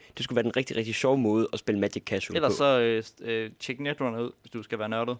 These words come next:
Speaker 2: Øh, ellers skal du tage på stranden.
Speaker 1: <laughs> Ellers tage på stranden. Gør
Speaker 2: Øh,
Speaker 1: begge dele.
Speaker 2: gør begge dele. Tag Magic med på, øh, på stranden. Jeg,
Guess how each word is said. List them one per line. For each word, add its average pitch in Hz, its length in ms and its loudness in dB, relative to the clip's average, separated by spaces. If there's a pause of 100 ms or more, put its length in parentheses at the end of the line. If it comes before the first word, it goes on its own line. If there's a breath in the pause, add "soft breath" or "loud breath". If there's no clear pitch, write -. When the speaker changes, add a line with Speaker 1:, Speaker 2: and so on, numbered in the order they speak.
(320)
Speaker 2:
Øh, 110 180 -6 (260)
ellers 107 220 -6 (100)
skal 104 120 -6
du 101 100 -4 (260)
tage 110 100 -6
på - 60 -20
stranden. 110 320 -2 (240 loud breath)
Speaker 1:
<laughs> - 200 -18
Ellers 139 160 4
tage - 140 2
på 143 160 2
stranden. 208 380 2 (560 loud breath)
Gør 123 80 4
Speaker 2:
Øh, 113 60 2
Speaker 1:
begge 147 200 4
dele. 143 220 4 (240)
Speaker 2:
gør 120 80 -4
begge 165 180 2
dele. 135 260 2
Tag 123 160 0
Magic 127 320 2
med 127 140 0
på, 104 340 -4
øh, 98 280 -6 (180)
på - 60 -20
stranden. 135 380 0
Jeg, 104 140 -2